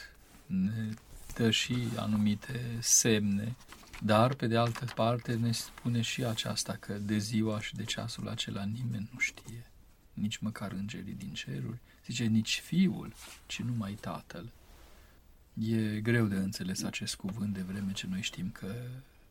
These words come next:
Tatăl și Fiul una sunt. El zice totuși, nici Fiul nu știe, ci numai Tatăl.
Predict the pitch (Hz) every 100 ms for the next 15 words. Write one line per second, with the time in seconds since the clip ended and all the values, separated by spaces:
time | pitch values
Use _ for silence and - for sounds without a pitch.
0 | - - 101 95 104 - - - 95 92
1 | 101 101 87 - 95 110 - - - -
2 | - - 113 107 104 117 113 - - 104
3 | - 110 - - - 90 110 - - 101
4 | 92 87 98 - - 92 104 - - 95
5 | 90 110 98 98 - 92